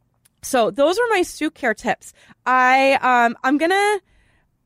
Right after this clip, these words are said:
wrap this episode up. I know this has been really short. Um, again, you know, I'm so sorry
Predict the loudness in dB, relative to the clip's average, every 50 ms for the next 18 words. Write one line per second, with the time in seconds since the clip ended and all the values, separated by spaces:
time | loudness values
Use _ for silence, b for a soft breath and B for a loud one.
0 | _ _ _ -6 -2 0 2 2 0 0 -2 -4 -4 -2 -2 -4 -4 -4 -2 -2
1 | 0 -2 0 -2 0 0 2 2 0 0 -2 -4 -6 -4 -2 0 0 2 2 2
2 | 0 -2 -2 -2 -2 0 2 2 2 2 0 0 -2 -2 -2 -2 -4 -4 -2 -2
3 | -2 0 0 0 -2 -2 -2 -2 -2 -4 -4 -6 -6 -6 -4 -2 0 0 2 2
4 | 2 2 0 0 -2